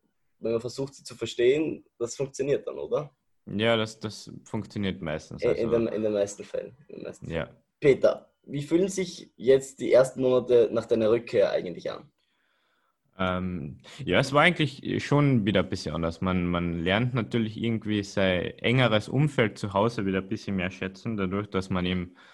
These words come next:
Speaker 2: doch länger weg war. Ähm, jetzt in der Corona-Krise war es natürlich schwierig, Freunde so zu treffen. Ähm, aber jetzt dann in den letzten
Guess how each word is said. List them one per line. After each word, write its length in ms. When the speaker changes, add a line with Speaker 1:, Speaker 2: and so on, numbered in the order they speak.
Speaker 2:
doch 380
länger 400
weg 240
war. 420
Ähm, 320
jetzt 260
in 60
der 100
Corona-Krise 680
war 100
es 60
natürlich 400
schwierig, 320
Freunde 360
so 120
zu 180
treffen. 720
Ähm, 400
aber 200
jetzt 300
dann 220
in 60
den 60
letzten 600